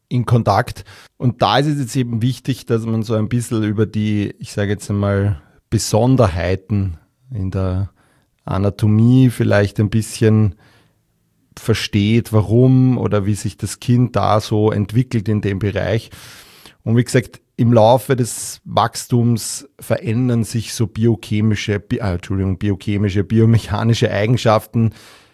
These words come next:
jetzt von den ganzen Gewebearten wie Muskeln, Sehnen und Knochen. Und eben während dieser Reifung unterscheidet sich auch die Behandlung vieler Verletzungen von denen eben bei Erwachsenen, weil viele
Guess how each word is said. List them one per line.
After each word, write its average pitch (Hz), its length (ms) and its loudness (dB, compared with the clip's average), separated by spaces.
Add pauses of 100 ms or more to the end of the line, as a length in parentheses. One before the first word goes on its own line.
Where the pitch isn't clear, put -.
(140)
jetzt - 220 -12
von 113 160 -2
den 110 100 2
ganzen 104 320 -2
Gewebearten 107 720 0
wie 110 80 2
Muskeln, 107 540 0
Sehnen 104 500 -2
und 98 160 -4
Knochen. 107 540 -2
Und 104 320 -2
eben 123 540 0
während 113 540 0
dieser 110 240 -2
Reifung 107 540 -2
unterscheidet 107 640 -2
sich - 420 -10 (160)
auch - 180 -10
die 117 140 0
Behandlung 113 600 0
vieler 120 340 0
Verletzungen 104 680 0
von 101 220 -4
denen 101 300 0 (400)
eben 107 260 2
bei 104 100 2
Erwachsenen, 101 760 0
weil 98 320 0 (400)
viele 127 880 2